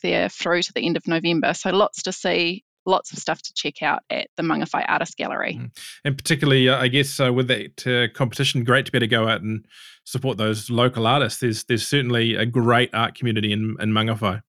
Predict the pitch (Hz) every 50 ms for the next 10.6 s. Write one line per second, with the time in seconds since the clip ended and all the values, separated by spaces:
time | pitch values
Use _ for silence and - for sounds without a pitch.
0 | _ _ _ _ - 208 190 180 - - - - - - - - 185 175 202 214
1 | 208 202 202 190 190 185 185 185 180 170 175 175 - - - 175 175 175 175 175
2 | 160 147 135 - - - 180 175 170 170 165 175 170 175 - - - - - 180
3 | - 175 175 170 175 185 - - 180 170 170 170 175 165 151 175 - - 180 -
4 | - - 185 185 180 175 175 175 175 175 175 175 175 175 175 175 - 208 175 185
5 | - - 156 147 - 151 165 165 165 160 156 - - - - - - - - -
6 | - - 208 202 - - 247 262 262 214 175 - - 180 160 143 147 - - -
7 | 151 147 - 175 - - - - - - - 190 - - - - - - - -
8 | _ _ _ - - 170 165 - - - - - - - - - - - - -
9 | - 127 120 - 135 131 - - 190 135 147 151 - - - 151 139 - 127 131
10 | 123 123 123 120 120 - 127 120 120 117 107